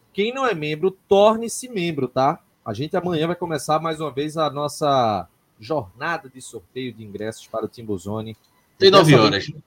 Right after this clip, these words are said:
Speaker 2: Nove
Speaker 1: não vai ter
Speaker 2: horas.
Speaker 1: sorteio no Instagram dessa vez, tá? Não vai ter sorteio no Instagram dessa vez, não. A prioridade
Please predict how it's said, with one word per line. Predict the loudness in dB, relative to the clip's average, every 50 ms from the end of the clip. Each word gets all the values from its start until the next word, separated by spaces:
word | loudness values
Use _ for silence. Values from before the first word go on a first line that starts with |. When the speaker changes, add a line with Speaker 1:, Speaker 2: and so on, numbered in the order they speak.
| _ _ _ _ _ _ _ _ _
Speaker 2:
Nove | -6 -4 0 2
Speaker 1:
não | 4
vai | 4 4
ter | 4 4
Speaker 2:
horas. | 0 2
Speaker 1:
sorteio | 2 0 0 4 4 4
no | 4 4 0
Instagram | 0 4 4 4 4 4 2 2
dessa | 0 2 2 2 2
vez, | 2 0 0 0
tá? | 2 2 2 2 2 _ _ _ _ _
Não | -6 -2
vai | -2 -2
ter | -2 -4
sorteio | -6 -4 -6 -4 -4 -4 -4
no | -4
Instagram | -4 -4 -4 -4 -2 -2 -2
dessa | -2 -2 -2 -2
vez, | -2 -2 -2 0
não. | 0
A | -2 0
prioridade | 2 2 4 4 4 4 4 4 4 4 4 2 -4 -12